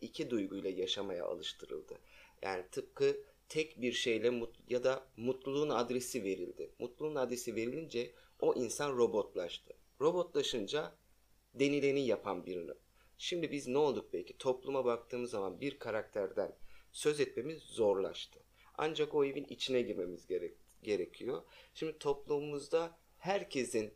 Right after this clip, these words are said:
mutlu olabilmesinin birkaç kaidesi var. Bunlar işte ev alması lazım, araba alması lazım, belli bir yaşa gelince işte evlenmesi lazım gibi gibi şeyler.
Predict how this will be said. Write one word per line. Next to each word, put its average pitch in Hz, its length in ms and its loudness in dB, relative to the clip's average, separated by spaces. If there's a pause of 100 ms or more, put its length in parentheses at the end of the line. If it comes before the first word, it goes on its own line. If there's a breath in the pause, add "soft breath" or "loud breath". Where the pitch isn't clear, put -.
(120)
mutlu 143 340 0
olabilmesinin 131 800 2
birkaç 151 360 -6
kaidesi 92 640 -2
var. 123 300 0 (280)
Bunlar 120 420 -2
işte - 460 0 (120)
ev 135 160 2
alması 101 440 0
lazım, 85 380 -8
araba 117 320 4
alması 80 340 -4
lazım, 78 320 -6 (140)
belli 120 240 -4
bir 104 60 -2
yaşa 95 220 -2
gelince 87 280 -4
işte - 180 -6
evlenmesi 98 580 0
lazım 85 380 -6 (420 soft breath)
gibi 139 300 -4
gibi 113 200 -6
şeyler. 87 540 0